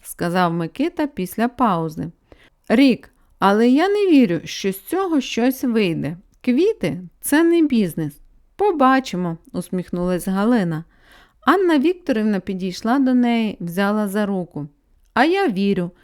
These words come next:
і допоможу, чим зможу". Уперше за довгий час Галина відчула, що її хтось насправді чує,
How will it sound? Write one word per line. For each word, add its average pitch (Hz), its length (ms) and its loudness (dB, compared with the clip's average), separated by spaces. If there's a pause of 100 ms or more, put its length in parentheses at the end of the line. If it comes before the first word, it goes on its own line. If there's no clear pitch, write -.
(120)
і 294 140 -2
допоможу, 294 800 2
чим 359 380 -4
зможу". 160 640 -4 (760)
Уперше 220 540 0
за 196 140 -4
довгий 240 480 0
час 302 340 -4
Галина 220 480 0
відчула, 190 600 -6 (280)
що - 180 -6
її 214 440 0
хтось - 440 -4
насправді 285 680 2
чує, 185 500 -4